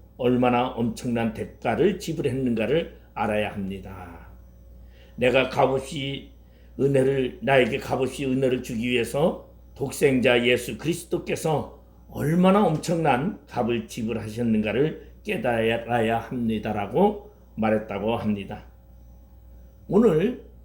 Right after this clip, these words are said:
은혜, 예수 그리스도의 은혜, 그 은혜가 오늘 우리에게도 있지만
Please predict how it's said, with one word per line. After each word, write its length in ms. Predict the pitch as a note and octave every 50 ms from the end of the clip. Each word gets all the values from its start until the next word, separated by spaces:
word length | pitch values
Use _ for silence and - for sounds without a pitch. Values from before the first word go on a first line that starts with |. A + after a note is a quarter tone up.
| - - - _ - - - - -
은혜, 640 | A#2+ C3+ D#3 F3+ G3+ G#3 A3 G#3 - - - - - - - - - - - - - - -
예수 420 | A2+ B2 C#3 D#3 D#3 - A#3+ A#3+
그리스도의 440 | A3+ C4+ A#3+ - - - - G3 G3
은혜, 580 | F3 D3 D3 D3 C3 A#2 B2 D3+ G#3+ B3+ - - - - - - - - - - - - - -
그 420 | - - - D#3+ G3 A3 A3+ G3+
은혜가 460 | F#3 F3+ E3+ D3+ D3+ D#3+ D#3+ D#3 D#3+ F3+
오늘 280 | - - C3+ C#3 C3+
우리에게도 540 | C#3 B2+ A#2 A#2 B2+ A#2+ G#2+ G#2+ G#2+ G2 A#2
있지만 640 | A2+ G#2+ - - - G#2+ G#2 G#2 G#2+ B2+ D3 D3+